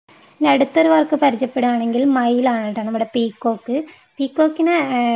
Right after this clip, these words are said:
ഉണ്ടാക്കാൻ വേണ്ടി യൂസ് ചെയ്തേക്കുന്നത് നമ്മുടെ മാച്ചി. മാച്ചി എന്ന് പറയുന്നത് നമ്മുടെ ചൂലാണ് ട്ടോ. കണ്ണൂർ നാട്ടിലൊക്കെ ഒട്ടുമിക്ക സ്ഥലത്തും ചൂലിന് മാച്ചി എന്നാണ് ട്ടോ പറയാറുള്ളത്. കെട്ടുകമ്പി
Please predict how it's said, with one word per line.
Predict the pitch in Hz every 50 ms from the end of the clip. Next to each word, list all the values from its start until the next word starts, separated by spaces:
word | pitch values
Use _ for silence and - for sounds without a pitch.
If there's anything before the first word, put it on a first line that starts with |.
| 233 247 277
ഉണ്ടാക്കാൻ | 254 247 247 247 240 - 269 269 269
വേണ്ടി | 262 262 262 262 254
യൂസ് | 247 226 226 233 233 -
ചെയ്തേക്കുന്നത് | 262 247 240 226 240 233 240 233 226 233 233
നമ്മുടെ | 233 226 226 240 247
മാച്ചി. | 233 233 226 226 240 240 - - 262 233 -
മാച്ചി | 254 240 233 233 247 240 - 285
എന്ന് | 294 294 277
പറയുന്നത് | 269 269 269
നമ്മുടെ | 254 254 247 254 -
ചൂലാണ് | - 262 240 240 233 240 240 220 208 208
ട്ടോ. | 202 196 226 208 - - - - _ -
കണ്ണൂർ | 277 262 262 269 269 285 302 302
നാട്ടിലൊക്കെ | 294 277 269 277 262 254 262 - 269
ഒട്ടുമിക്ക | 254 240 - - 269 277 294 285 -
സ്ഥലത്തും | 294 311 - 277 240 233 233 - - 277 285 285 -
ചൂലിന് | - 277 247 247 247 254 254 254
മാച്ചി | 240 233 233 226 220 - 254
എന്നാണ് | 262 262 240 220 214 208
ട്ടോ | 208 226 214
പറയാറുള്ളത്. | 214 214 208 214 214 214 214 208 202 196 269 262 - _ _ _ _ _ _ _ _ _ _ _ _ _ _ _ -
കെട്ടുകമ്പി | 285 254 - - 302 311 311 311 330